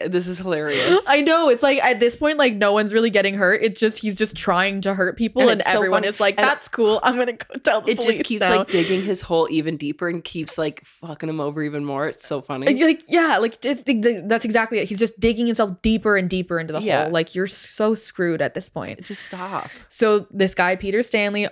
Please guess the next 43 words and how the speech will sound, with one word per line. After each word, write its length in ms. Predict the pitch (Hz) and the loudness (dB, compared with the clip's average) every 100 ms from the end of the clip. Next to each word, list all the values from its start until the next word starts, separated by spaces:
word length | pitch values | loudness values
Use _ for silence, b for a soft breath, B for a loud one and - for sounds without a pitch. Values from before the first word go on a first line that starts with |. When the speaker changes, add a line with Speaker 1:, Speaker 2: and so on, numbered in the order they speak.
| - | 0
Speaker 2:
also 320 | 160 180 196 | 0 2 4
worked 160 | 196 | 4
with 140 | 233 240 | 4 4
the 80 | 254 | 2
police 880 | 403 294 202 220 - - - - - | 2 2 2 0 -2 0 2 2 -2
<laughs> 160 | _ - | _ -8
to 140 | - | -2
get 260 | 190 185 - | 2 2 0
Lisa 600 | 202 320 - - 143 113 | 0 0 2 0 0 -2
to 80 | - | -6
tell 240 | 180 175 175 | -2 0 2
him 160 | 175 | 0
their 160 | 170 156 | -2 -6
entire 320 | 170 165 151 | -6 -4 -4
plan, 300 | - 226 170 | -2 -4 -4
'cause 160 | 185 185 | -8 -6
Peter 240 | 220 196 | 0 2
was 160 | 180 165 | 0 -2
in, 200 | 156 - - | -10 -12 -8
um, 400 | 160 156 160 - _ _ _ - | -6 -6 -8 -14 _ _ _ -6
in 120 | 175 | -2
jail. 420 | 175 196 - 220 B B B B B B _ | 0 0 -2 -6 B B B B B B _
And 360 | 202 202 196 190 | 0 2 0 -2
so 680 | - 196 190 185 180 175 - _ _ _ _ _ _ _ _ 185 | 0 4 6 4 4 0 -4 _ _ _ _ _ _ _ _ -4
basically 640 | 180 190 208 220 208 196 | 2 2 2 -2 -2 0
their 220 | 185 175 175 | 2 2 2
plan 600 | - 185 156 143 180 175 | -2 -4 -2 -4 -6 -4
was 320 | 180 175 170 | 0 2 0
to 120 | - | -8
take 340 | 175 - 214 - | -6 -2 -2 -2
the 40 | |
money, 560 | 233 196 143 143 226 277 _ b b b - | 0 0 -2 -8 -10 -10 _ b b b -2
um, 320 | 180 175 175 175 | 2 2 2 2
bribe 300 | 185 208 214 | 2 2 -2
the 80 | |
guards 340 | 208 190 190 185 | 0 2 2 -2
at 80 | 180 | -6
the 60 | |
jail 420 | 170 170 165 151 | 0 2 2 -2
to 140 | 147 - | -6 -6
help 260 | 180 170 | -4 -4
Peter 300 | - 202 175 | -4 -6 -4
escape, 640 | 156 - - 262 101 - | -6 -12 -4 -2 0 -4